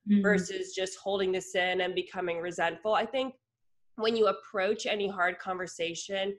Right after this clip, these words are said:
Speaker 2: with that kind of sentiment, the other person knows right away that you're not going in to attack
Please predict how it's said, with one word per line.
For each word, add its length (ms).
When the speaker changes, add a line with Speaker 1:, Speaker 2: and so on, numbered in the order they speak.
Speaker 2:
with 220
that 200
kind 260
of 100
sentiment, 920
the 80
other 220
person 380
knows 260
right 160
away 340
that 180
you're 100
not 360
going 220
in 120
to 200
attack 440